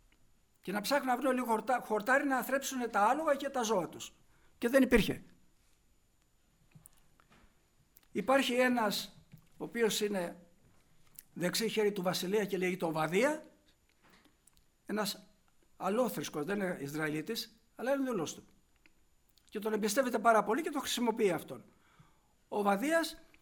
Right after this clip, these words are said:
επειδή έχει φόβο Θεού στην καρδιά του, παρόλο που δεν είναι Ισραηλίτης, έχει σωστό φόβο Θεού,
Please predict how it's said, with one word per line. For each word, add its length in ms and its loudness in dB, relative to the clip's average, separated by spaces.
επειδή 340 -2
έχει 160 4
φόβο 260 4
Θεού 220 4
στην 140 -2
καρδιά 380 4
του, 120 -6
παρόλο 300 0
που 120 -6
δεν 160 -2
είναι 80 -2
Ισραηλίτης, 680 -6
έχει 280 -2
σωστό 440 4
φόβο 340 2
Θεού, 460 -2